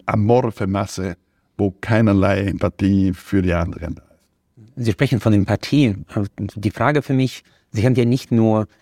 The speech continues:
Speaker 2: einen Kampf gegen den Berg und gegen sich selbst geführt, sondern ich hatte das Gefühl, dass Sie häufig,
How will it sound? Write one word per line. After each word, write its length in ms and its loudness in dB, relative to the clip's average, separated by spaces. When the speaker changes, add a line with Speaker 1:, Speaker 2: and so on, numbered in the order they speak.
Speaker 2:
einen 240 0
Kampf 380 -2
gegen 240 2
den 200 2
Berg 280 0
und 100 0
gegen 220 0
sich 160 -4
selbst 260 -2
geführt, 380 -2
sondern 320 0
ich 160 -4
hatte 160 -2
das 160 0
Gefühl, 320 0
dass 140 0
Sie 120 0
häufig, 420 0